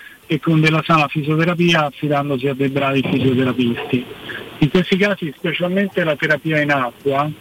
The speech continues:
è quella ideale, perché viene effettuata con particolare dolcezza, senza appunto evocare dolore, e quindi il paziente riesce a recuperare il movimento quanto prima.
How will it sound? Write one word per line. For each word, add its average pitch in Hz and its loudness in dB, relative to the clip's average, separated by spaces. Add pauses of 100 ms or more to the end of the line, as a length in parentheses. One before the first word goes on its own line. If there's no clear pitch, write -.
(500)
è 151 2
quella 156 4
ideale, 127 -2
perché 139 -2
viene 151 4
effettuata 147 -2
con 135 0
particolare 139 -2
dolcezza, 151 -2 (340)
senza 131 -2 (500)
appunto 139 0
evocare 135 0
dolore, 151 2
e 139 -4
quindi 151 4
il 131 -2
paziente 156 0
riesce 131 -2
a 135 -2
recuperare 135 -2
il 143 -4
movimento 151 4
quanto 127 -2
prima. 123 -2